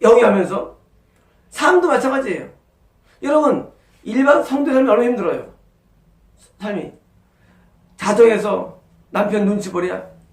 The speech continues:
핍박당하랴, 그리고 또 직장 생활하면서 얼마나 힘듭니까? 그 힘든 일을 감당하는데. 그리고 간신히 시간 내가지고 뭐예요? 시간 내가지고 헌금해가지고 드리면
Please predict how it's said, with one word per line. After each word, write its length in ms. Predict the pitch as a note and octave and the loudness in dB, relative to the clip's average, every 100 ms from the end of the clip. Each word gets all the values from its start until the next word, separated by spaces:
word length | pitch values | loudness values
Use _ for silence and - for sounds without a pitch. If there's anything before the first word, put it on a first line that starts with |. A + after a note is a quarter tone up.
| - | -20
핍박당하랴, 720 | - B3 G3 F#3 E3 E3 - - _ _ _ _ _ - | -14 -6 -4 -2 -4 -4 -10 -16 _ _ _ _ _ -4
그리고 300 | G#3+ G#3+ - | -2 -2 -2
또 340 | G3+ - - - _ _ _ _ _ - | -4 -4 -10 -20 _ _ _ _ _ -10
직장 240 | G#3+ A3 | -2 0
생활하면서 640 | G3+ F#3 E3+ D#3+ - - - _ _ _ - | 2 0 -2 -6 -8 -12 -18 _ _ _ -2
얼마나 300 | C4+ D4+ C4+ | 4 6 6
힘듭니까? 580 | B3 G3+ D#3 D#3+ - - _ _ _ | 4 0 -4 -8 -16 -18 _ _ _
그 160 | A3 | -6
힘든 280 | A3+ C4+ A#3+ G3 | -6 -4 -4 -4
일을 160 | F#3 | -4
감당하는데. 600 | E3+ E3 D3+ C#3+ C#3+ - _ _ | -4 -2 -2 -4 -10 -16 _ _
그리고 240 | - C4+ A#3 | -8 -4 -4
간신히 540 | - F4 G4 C#4 E4 | -4 -4 0 2 2
시간 260 | - C#4+ B3+ | 2 0 2
내가지고 320 | A3+ G3 F#3 | 2 0 -2
뭐예요? 260 | E3 - - _ _ _ | -6 -6 -10 _ _ _
시간 240 | - B3+ A3 | -10 -6 -2
내가지고 600 | F#3+ E3 D#3 D#3+ - - _ C4 | -2 -4 -6 -10 -12 -18 _ -4
헌금해가지고 680 | C#4 A3+ F#3+ F#3 F3 - | -2 -2 -2 -4 -10 -8
드리면 420 | F#3+ F#3 D#3+ D#3 | -6 -6 -6 -10